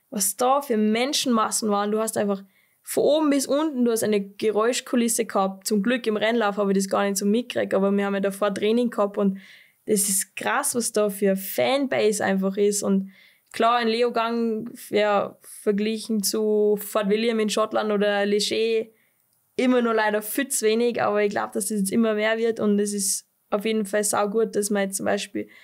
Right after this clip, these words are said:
an Kolb haben und an Trummer und an Nina Hoffmann, dass wir einfach, ja, die deutschsprachige Szene einfach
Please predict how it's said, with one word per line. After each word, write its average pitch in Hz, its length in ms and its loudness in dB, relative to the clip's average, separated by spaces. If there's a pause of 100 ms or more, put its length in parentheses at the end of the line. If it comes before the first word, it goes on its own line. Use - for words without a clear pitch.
(160)
an 208 220 -2
Kolb 208 400 0
haben 202 340 0
und 208 160 0
an 202 140 0
Trummer 214 640 2
und 214 140 2
an 214 140 0
Nina 233 240 4
Hoffmann, 226 460 0
dass 202 140 0
wir 208 100 -2
einfach, 208 260 -2 (440)
ja, 220 160 2
die 202 160 0
deutschsprachige 214 840 -2 (160)
Szene 233 400 0 (120)
einfach 202 600 -2